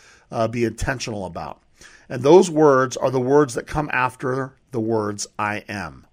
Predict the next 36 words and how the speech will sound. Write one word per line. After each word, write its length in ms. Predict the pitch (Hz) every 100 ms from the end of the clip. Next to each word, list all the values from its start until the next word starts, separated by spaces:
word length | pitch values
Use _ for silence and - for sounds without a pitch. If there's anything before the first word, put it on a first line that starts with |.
| _ _ _ _ _ -
I 60 |
want 240 | 131 156 302
you 80 | 220
to 80 |
write 400 | 165 135 143 180
the 80 | 185
words 420 | 156 156 160 139 - 127
"I 320 | 135 143 147 135
am" 340 | 131 131 127
down. 400 | 117 110 104 87
Write 180 | 110 156
'em 120 | 185
down 260 | 156 139 135
and 140 | 127
then 80 | 120
put 100 | 127
a 40 |
blank. 400 | 113 120 113 92 -
I 180 | 131 147
am 300 | 151 131 123
what? 320 | 113 101 - _ _ _ _ _ _ _ _
Whatever 340 | 127 131 175 247
you 180 | 233 -
put 280 | - 202
after 340 | 185 160 165 147
"I 180 | 139 135
am" 360 | 151 123 113
is 160 | 117 117
what 160 | 139
you 140 | 151 143
most 340 | 139 170 170
likely 360 | 151 131 - 135
are 80 | 123
going 260 | 123 135 131
to 100 | 123
become. 580 | 104 - 180 147 -